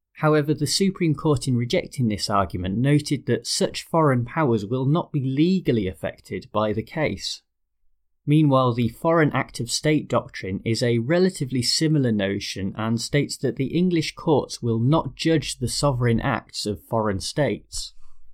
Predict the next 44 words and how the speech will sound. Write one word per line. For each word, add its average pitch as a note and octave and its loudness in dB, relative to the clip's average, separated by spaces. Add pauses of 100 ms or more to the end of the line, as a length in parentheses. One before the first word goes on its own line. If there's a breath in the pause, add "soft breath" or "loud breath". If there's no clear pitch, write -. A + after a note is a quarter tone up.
(100)
The B2 0
Supreme B2 0
Court - 2
went B2 4
into A#2+ 2
some A#2+ 0
detail A#2+ 0
about C#3+ 0
this - -4
doctrine - -4
and G#2+ -2
how C#3+ 0
it A2 0
operates, - -6
but - -2
once F#3 0
again C#3 2
came D3 2
to C#3+ -6
the A#2+ -2
conclusion B2 0
that A2 -4
the B2 0
rule C3+ 2
does A#2+ -2
not D3+ 2
apply A#2+ 0
here B2 0
in A2+ 0
relation A2 -2
to A2+ -6
Belhaj. G#2 0 (640)
Now B2 4
he C3 4
is A2 0
able A#2 2
to A#2+ -6
proceed D3 0
with A2 0
his D3+ 0
case A#2 -2
against A2+ -2
Jack A#2+ 0
Straw, B2+ 2